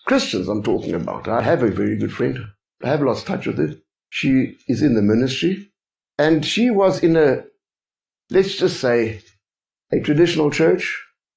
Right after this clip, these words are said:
And she got filled with the Holy Spirit, et cetera, et cetera. The day came when she had to go to her, let's say, minister and explain to him that she'll have to leave now because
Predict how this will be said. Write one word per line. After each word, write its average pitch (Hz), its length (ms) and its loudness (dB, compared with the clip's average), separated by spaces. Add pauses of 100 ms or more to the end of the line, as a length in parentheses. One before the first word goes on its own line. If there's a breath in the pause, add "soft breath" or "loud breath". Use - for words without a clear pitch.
(640)
And 147 480 2 (480)
she - 180 -4
got 120 220 -2
filled 147 300 2
with 120 80 2
the 107 80 2
Holy 123 180 4
Spirit, 120 420 0 (380)
et - 120 0
cetera, 165 400 2
et - 120 -2
cetera. 175 540 2 (160)
The 139 100 2
day 190 320 4
came 160 240 2
when 147 140 2
she 127 120 0
had 147 200 0
to 151 80 0
go 139 280 2
to 135 260 0
her, 131 460 4
let's 139 200 0
say, 123 320 2 (140)
minister 160 680 2 (340)
and 143 100 2
explain 175 460 0
to 143 120 0
him 127 120 2
that 127 340 0
she'll 123 220 0
have 147 160 0
to 139 100 0
leave 160 280 4
now 98 320 -2
because 110 440 -2